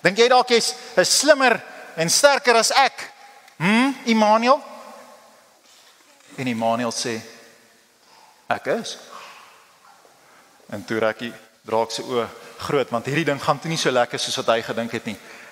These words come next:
En hy sê, "Ek weet wie jy is, hoor. Ek weet wie jy is. Jy is al die tyd Prins Morrester." En Prins Morrester antwoord, "Ek is."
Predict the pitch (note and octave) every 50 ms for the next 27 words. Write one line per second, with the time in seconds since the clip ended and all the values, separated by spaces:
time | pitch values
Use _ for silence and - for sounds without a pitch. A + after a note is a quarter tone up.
0 | - - A#2 A#2 A#2+ - - C3 A#2+ - - - - - - - - _ - -
1 | - - _ _ _ - F#3+ F#3+ G#3 B3+ C4 A3 C4 C4 C4 B3+ C4+ B3 - -
2 | G#3 G3+ G#3+ A3 A3 - - - - - - - - - C#3 C#3 A3+ G#3+ G#3+ B3
3 | B3+ A#3+ A3+ - - G#3+ A3 - - A3+ B3+ C4 - - A#3+ A#3 - - A3+ A3+
4 | G#3+ - - F3+ F#3+ G#3+ A#3 A#3+ A#3 - - - G#3+ F#3 C#3 B2 - - - -
5 | - - - - - - - - - - - _ _ _ _ _ _ _ _ _
6 | _ _ _ _ _ _ _ _ _ _ _ _ _ - C#3+ B2+ G#2+ - A2 A#2+
7 | A2 G2+ - A2+ A2+ B2 C3 C3+ - - A2+ A2 A#2 B2 - A2 A2+ A2 G2 -
8 | - - - - - - - _ _ _ _ - - G#2 - - A#2+ A#2+ F3+ G#3
9 | - -